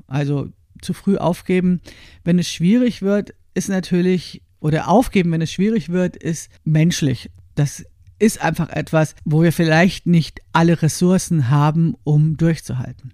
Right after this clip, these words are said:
Trotzdem ist es so, dass wir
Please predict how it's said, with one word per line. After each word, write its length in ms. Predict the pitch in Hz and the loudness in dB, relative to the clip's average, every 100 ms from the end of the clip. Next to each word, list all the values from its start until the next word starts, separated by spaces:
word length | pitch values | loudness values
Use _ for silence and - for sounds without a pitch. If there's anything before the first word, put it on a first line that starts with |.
| - | -4
Trotzdem 340 | 180 190 226 | -2 2 2
ist 140 | 190 - | 2 -2
es 140 | - | -2
so, 240 | 156 190 226 - - - - - 175 | 0 0 -2 -10 -20 -20 -20 -6 0
dass 300 | 175 - 160 | 0 -2 -2
wir 420 | 175 170 160 | 2 2 0